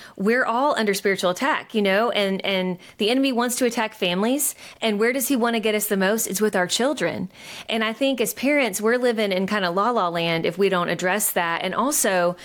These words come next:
not be afraid of it, but equip ourselves and our kids. And so, you know, what is, like, when you, when you talk about this equipping and, like, preparing our kids right now where they are, um, what they are facing, what is the first thing that comes to mind?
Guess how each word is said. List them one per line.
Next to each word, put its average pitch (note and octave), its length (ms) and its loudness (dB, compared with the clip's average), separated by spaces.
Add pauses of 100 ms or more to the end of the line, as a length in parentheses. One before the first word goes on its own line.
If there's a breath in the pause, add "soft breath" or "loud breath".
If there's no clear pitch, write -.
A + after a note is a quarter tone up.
(180 loud breath)
not C4 240 0
be G#3 100 2
afraid D4 440 -2
of G#3+ 120 0
it, F3+ 220 2
but F#3+ 100 0
equip - 560 -2 (280 loud breath)
ourselves G3+ 500 -2
and F#3 80 0
our E3+ 80 0
kids. G#3 320 0
And F#3 180 0
so, F#3+ 260 2 (340 loud breath)
you B3+ 100 2
know, B3 100 2
what C4+ 240 0
is, E4+ 280 -2
like, A3+ 160 0
when A#3 120 2
you, D#4 220 4
when A#3 160 2
you C#4 100 2
talk C#4 240 0
about A3 220 -2
this G3 160 -2
equipping E3+ 580 0
and, F#3+ 120 0
like, F3+ 140 -2
preparing G#3 420 0
our F#3 120 -2
kids F#3 300 0
right F#3 260 -2
now F3 340 0
where F#3 200 0
they F3+ 160 2
are, D#3+ 480 0 (340 loud breath)
um, F#3 220 0
what F#3+ 160 2
they G3 100 2
are E3 100 0
facing, F3 680 -2
what A3+ 140 2
is C#4 140 0
the G#3+ 100 0
first F3 340 -2
thing F3 140 -2
that E3 100 -4
comes D#3+ 280 -4
to F3 80 -4
mind? - 420 -6